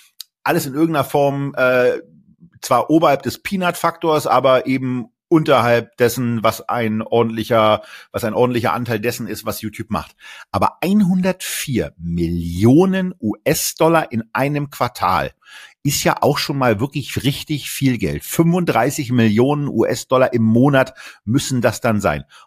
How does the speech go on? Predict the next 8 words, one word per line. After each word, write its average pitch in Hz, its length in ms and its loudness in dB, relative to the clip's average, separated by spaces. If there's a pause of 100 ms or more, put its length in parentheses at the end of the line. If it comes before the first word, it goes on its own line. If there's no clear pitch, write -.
Womit 143 520 -2
machen 117 440 -2
die 131 160 -12
fünfunddreißig 120 800 -6
Millionen 101 480 -2
U-S-Dollar 90 640 -6
im 95 300 -6
Monat? 82 400 -10